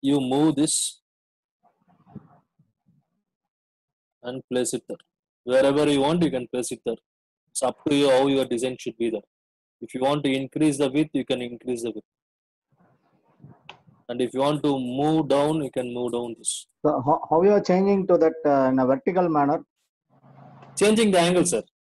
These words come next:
Speaker 1: You change that angle into ninety degree. I will show you.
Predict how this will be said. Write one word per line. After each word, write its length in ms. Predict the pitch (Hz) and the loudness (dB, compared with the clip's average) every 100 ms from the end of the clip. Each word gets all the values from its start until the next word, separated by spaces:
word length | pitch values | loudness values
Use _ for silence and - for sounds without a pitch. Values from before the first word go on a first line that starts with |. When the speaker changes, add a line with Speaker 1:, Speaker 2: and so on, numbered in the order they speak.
| _ _ _ _ _ _ _ _ _ _ _ _ _ | _ _ _ _ _ _ _ _ _ _ _ _ _
Speaker 1:
You 80 | - | -10
change 300 | - 185 202 | 0 2 2
that 200 | 185 185 | 2 0
angle 360 | 151 156 170 180 | 0 0 4 4
into 200 | 170 165 | 4 2
ninety 260 | 156 147 143 | 0 0 -2
degree. 240 | 135 131 | -2 -2
I 60 | 127 | -2
will 80 | 123 | -2
show 220 | 143 139 | 0 0
you. 260 | 123 165 | 0 -2